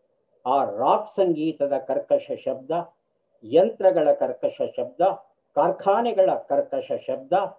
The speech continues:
ಎಲ್ಲಕ್ಕಿಂತ ಮುಖ್ಯವಾಗಿ ಕಿವಿಗಳಿಗೆ ಹೆಡ್‌ಫೋನ್‌ಗಳನ್ನ,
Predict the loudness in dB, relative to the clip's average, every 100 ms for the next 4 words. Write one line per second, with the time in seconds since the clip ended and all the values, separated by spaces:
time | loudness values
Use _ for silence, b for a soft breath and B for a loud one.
0 | _ _ _ _ _ 0 2 2 0 -4
1 | -4 -4 -8 -4 -2 -2 -2 -6 -8 -12
2 | _ _ _ -6 -4 0 2 0 -2 -4
3 | -6 _ _ _ _ _ _ _ 2 2
4 | 0 0 2 2 2 0